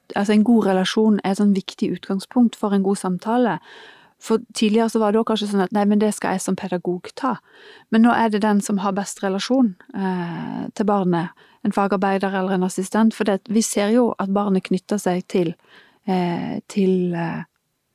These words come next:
de ulike ansatte. Eh, men selvfølgelig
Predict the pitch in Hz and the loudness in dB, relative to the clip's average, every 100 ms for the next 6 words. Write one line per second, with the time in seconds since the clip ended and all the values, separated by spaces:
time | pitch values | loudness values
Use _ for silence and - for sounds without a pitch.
0 | _ - 220 196 190 208 190 175 - - | _ -2 2 4 2 0 -4 -4 -4 -6
1 | - 220 262 311 - 190 - - - 196 | 0 2 2 -2 -4 -8 -10 -20 -20 -20
2 | 175 180 175 - 214 214 240 - 233 202 | _ -4 -2 2 2 4 2 2 0 2
3 | 185 | 0